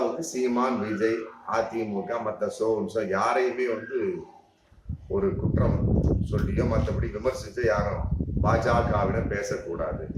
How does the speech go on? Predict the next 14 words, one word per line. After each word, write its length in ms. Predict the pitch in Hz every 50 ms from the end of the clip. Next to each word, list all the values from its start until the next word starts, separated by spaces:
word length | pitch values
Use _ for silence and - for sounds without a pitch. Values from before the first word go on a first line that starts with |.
| - - - - - - - - - - - - - - - 101
அந்த 160 | 107 117 - - - 120
நேரத்துக்கு 500 | 135 156 160 160 156 - - 160 - 131 123
என்ன 120 | 123 143 143 123 120
முடிவோ 280 | 113 117 127 127 139 151 131 110
அதுதான். 360 | 95 95 92 104 98 95 - - - - - - - - - - - - -
அதனால 280 | 95 104 120 131 139 - 120 117
வந்து 160 | - - - 110 120 117
எந்த 160 | 117 - - 175 156
ஒரு 120 | - - - 127
கட்சி 240 | 123 - - - 170 156 123
விமர்சித்து 560 | 123 123 180 190 - 185 170 - - - 156 131
யாரும் 260 | 123 120 123 120 - 117
பேசக்கூடாது 600 | 120 - 120 104 95 98 92 92 90 - 101 92 92 98
அப்படின்னு 300 | 95 98 101 113 139